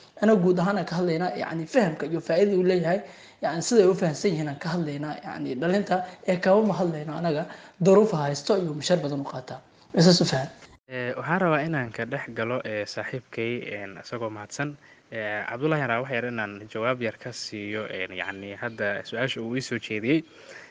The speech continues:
Speaker 2: Ee, Cabdullaahiyow, een, anugu ilaa hadda waxaan isu haystaa inaan ciwaanka ka dhex bixinin. Haddii ciwaanka aan ka baxana,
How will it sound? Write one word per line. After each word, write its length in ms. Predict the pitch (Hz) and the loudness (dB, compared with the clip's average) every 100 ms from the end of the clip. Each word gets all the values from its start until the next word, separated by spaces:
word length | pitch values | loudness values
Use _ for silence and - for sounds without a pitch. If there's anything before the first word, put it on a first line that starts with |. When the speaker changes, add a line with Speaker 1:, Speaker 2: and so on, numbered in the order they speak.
| _ - | _ -6
Speaker 2:
Ee, 220 | 127 120 - | -4 -4 -4
Cabdullaahiyow, 680 | 135 170 202 190 196 185 170 - | -2 2 4 6 4 4 0 -2
een, 480 | 135 131 131 127 123 - - - - | 0 2 0 -2 -6 -10 -20 -12 -4
anugu 400 | 160 175 170 151 | -2 2 2 4
ilaa 180 | 170 160 | 4 2
hadda 340 | 165 160 151 | 0 0 0
waxaan 200 | 147 156 | 0 -2
isu 140 | 151 | 2
haystaa 260 | 156 123 135 | 2 4 0
inaan 180 | 139 135 123 | 2 2 2
ciwaanka 300 | 143 131 117 | 4 4 0
ka 80 | |
dhex 160 | 127 135 | -4 -4
bixinin. 400 | 117 120 131 131 | -6 -4 -4 -2
Haddii 240 | 120 139 | -4 -2
ciwaanka 340 | 139 160 151 147 | 4 4 4 0
aan 140 | 135 | -2
ka 100 | 143 | -2
baxana, 440 | 151 143 151 147 | -2 0 2 2